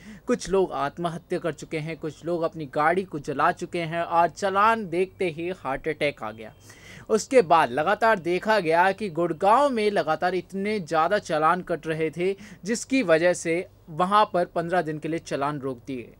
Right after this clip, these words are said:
और ये चालान छोटे मोटे चालान नहीं, बल्कि दस हज़ार, जो पन्द्रह हज़ार की स्कूटी है, उस पर तेईस हज़ार का चालान लगाया जा रहा है, उनचास हज़ार तक का चालान कट रहा है और ट्रैक्टर ट्रॉली वालों को डेढ़ लाख तक का चुला-, चालान देना पड़ रहा है।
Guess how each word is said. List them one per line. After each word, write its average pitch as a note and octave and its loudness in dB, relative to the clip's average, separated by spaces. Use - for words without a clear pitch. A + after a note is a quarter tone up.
और E3+ 6
ये G#3 8
चालान D#3+ 0
छोटे D#3 -4
मोटे D#3 -4
चालान C#3+ -4
नहीं, C#3+ -6
बल्कि C#3 -6
दस E3+ -4
हज़ार, C#3+ -2
जो G3+ 4
पन्द्रह G3+ 2
हज़ार F#3+ 2
की F3 -4
स्कूटी F#3+ -4
है, E3+ 0
उस G#3+ -2
पर G#3 -4
तेईस F#3+ 2
हज़ार E3 0
का F3 -2
चालान D#3 -2
लगाया A#2+ -4
जा A#2+ -12
रहा A#2 -12
है, A#2 -18
उनचास G#3 -4
हज़ार E3+ 2
तक G3 -6
का F#3 -4
चालान D3 -4
कट C#3 -8
रहा C#3+ -6
है D3+ -2
और D3 0
ट्रैक्टर F#3 -6
ट्रॉली A#3+ -2
वालों E3+ 4
को E3 -4
डेढ़ F3 0
लाख D#3+ -2
तक F3 -10
का E3+ -4
चुला-, D3 -8
चालान E3+ -2
देना D#3 0
पड़ B2+ -8
रहा A#2+ -14
है। A2 -18